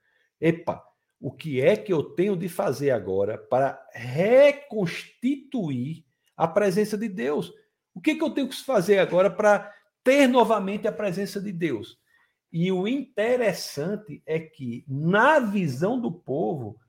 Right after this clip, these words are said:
a obediência estrita ao que Deus havia dito a Moisés na construção do tabernáculo é suficiente. Mas não é, não é. A obediência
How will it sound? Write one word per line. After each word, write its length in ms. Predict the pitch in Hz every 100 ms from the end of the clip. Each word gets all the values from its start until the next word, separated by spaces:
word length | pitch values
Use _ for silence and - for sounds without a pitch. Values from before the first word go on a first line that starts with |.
| _ _ -
a 240 | 190 208
obediência 1000 | 247 330 330 233 294 294 240 294 302 277
estrita 640 | 247 - - 208 277 - 202
ao 200 | 170 170
que 100 | 196
Deus 280 | 160 226 196
havia 280 | 165 170
dito 200 | 165 160
a 60 | 147
Moisés 560 | 143 131 110 110 104 120
na 140 | 160
construção 520 | 165 208 175 170 170
do 60 | 165
tabernáculo 840 | 151 139 123 117 120 202 - 170 -
é 100 | 196
suficiente. 840 | 247 - 240 - 277 120 98 _ _ _ _ _ _
Mas 220 | - 190
não 240 | 180 247 208
é, 320 | 185 190 - _ _ _ -
não 240 | 180 226
é. 300 | 170 160 - _ _ _ -
A 300 | 147 175 175 202
obediência 1200 | 247 233 208 208 180 147 151 233 - - 135